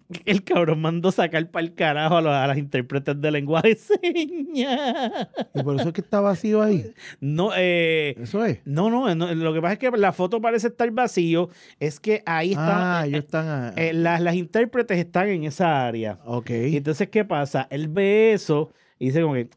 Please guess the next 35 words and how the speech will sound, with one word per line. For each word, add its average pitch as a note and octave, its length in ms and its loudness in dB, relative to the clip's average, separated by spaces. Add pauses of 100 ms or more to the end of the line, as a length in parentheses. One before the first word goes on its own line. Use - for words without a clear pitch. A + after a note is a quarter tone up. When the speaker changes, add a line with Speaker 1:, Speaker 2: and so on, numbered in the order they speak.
Speaker 1:
"Sácame F3 380 -8
estos A#3+ 240 -6
cabrones A3+ 440 0
pa'l A#3 300 -2
carajo, G#3 540 2
¿qué G#3+ 80 -2
hace A#3 120 -2
esa B3 160 -4
gente B3+ 300 0
ahí F3+ 260 4
haciendo F3+ 440 0
banda?" C#3+ 260 -6 (1300)
¿Sabes? B2 300 0
"Sácame G#3 320 2
esa F#3+ 160 4
gente F#3+ 220 0
pa'l F3+ 200 -2
carajo. D3 540 2 (340)
Que, B2+ 180 0
Speaker 2:
Oh, F3 60 2
Speaker 1:
que, D3 140 0
Speaker 2:
wow. C3+ 320 0
Speaker 1:
que, G#2 60 -8
que A2+ 80 -6
esto - 160 -2
es E3+ 60 2
una F3+ 140 4
mi-, D3 160 -2
es C3+ 80 -6
una G3 240 0
mierda F3+ 380 0
lo D#3+ 60 2
que D3+ 80 -2
están D3+ 200 -4
haciendo." C#3+ 520 0